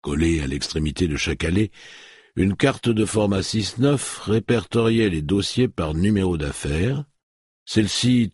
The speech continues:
toujours classée par année de commission du crime. Classification décimale des morts façon Dewey. Bosch passa la main sur les bouts de rayonnage en avançant. Il ne croyait pas aux fantômes et pas davantage aux morts qui vous tendraient la main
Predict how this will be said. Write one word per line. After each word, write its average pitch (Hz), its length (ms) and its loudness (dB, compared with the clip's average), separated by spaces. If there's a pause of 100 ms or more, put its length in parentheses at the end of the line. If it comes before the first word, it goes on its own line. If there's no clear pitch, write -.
toujours 117 460 0
classée 107 420 0
par 82 280 -4
année 92 260 0
de 92 80 -2
commission 87 440 0
du 80 120 -4
crime. - 480 -12 (580)
Classification 71 720 -4
décimale 80 540 -2
des 92 120 0
morts 110 320 0
façon 92 340 -4
Dewey. 95 600 -2 (1160)
Bosch 139 400 2 (180)
passa 123 300 0
la 123 120 2
main 139 200 2
sur - 220 0
les 82 120 0
bouts 90 220 0
de 98 100 2
rayonnage 90 800 0
en 85 160 2
avançant. - 640 -6 (800)
Il - 80 -2
ne 90 80 -2
croyait 98 300 2
pas 98 160 -2
aux 95 80 0
fantômes 62 600 -8
et - 80 -8
pas 85 180 -4
davantage 76 600 -2
aux 65 100 -4
morts 85 480 0
qui 69 140 -12
vous 71 100 -12
tendraient 71 320 -6
la 69 140 -4
main 76 280 -4